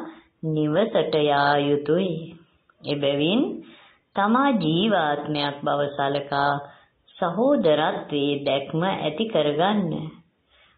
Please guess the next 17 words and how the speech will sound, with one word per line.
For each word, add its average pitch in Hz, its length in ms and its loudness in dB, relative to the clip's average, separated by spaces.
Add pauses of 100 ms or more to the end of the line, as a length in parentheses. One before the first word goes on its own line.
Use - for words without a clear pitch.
ඔබ 151 220 0
මෙම 147 300 2
උත්සාහය 143 880 0
දැරිය 196 400 2
යුතුයි. 190 460 0 (760)
ඔබ 143 220 -2
තමන් 147 460 0
වෙනුවෙන් 190 560 0
උත්සාහ 190 520 0
දැරිය 151 420 2
යුතුයි. 196 480 0 (880)
අන් 147 300 0
අය 147 220 2 (580)
කුමක් 262 440 2
කළත් 165 480 0
ඔබට 151 300 0
මොකද? 202 440 0